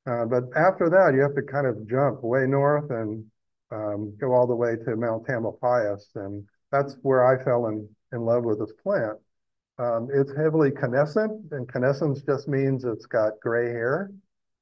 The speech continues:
And it has beautiful flowers, and some of the ones on Mount Tamalpais are pink flowered. Uh, so the white and pink together is just stunning. But as you go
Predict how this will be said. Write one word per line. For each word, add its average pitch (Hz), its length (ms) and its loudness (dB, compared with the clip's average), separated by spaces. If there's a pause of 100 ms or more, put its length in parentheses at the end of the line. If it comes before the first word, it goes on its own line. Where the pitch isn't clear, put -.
(200)
And 113 540 -4 (720)
it 147 240 4
has 147 260 6
beautiful 170 560 6
flowers, 156 480 8
and 147 180 2
some 208 220 6
of 214 60 8
the 196 60 6
ones 165 300 6
on 143 200 4
Mount 135 260 2
Tamalpais 131 760 2
are 117 100 0
pink 156 400 -2
flowered. 107 480 0 (560)
Uh, 110 220 -4
so 127 280 2
the 123 120 2
white 143 380 6
and 117 180 -4
pink 123 320 -4
together 110 440 0
is 98 220 -12
just 131 360 -2 (100)
stunning. 110 600 -6 (460)
But 127 140 4
as 147 80 6
you 165 80 2
go 175 120 8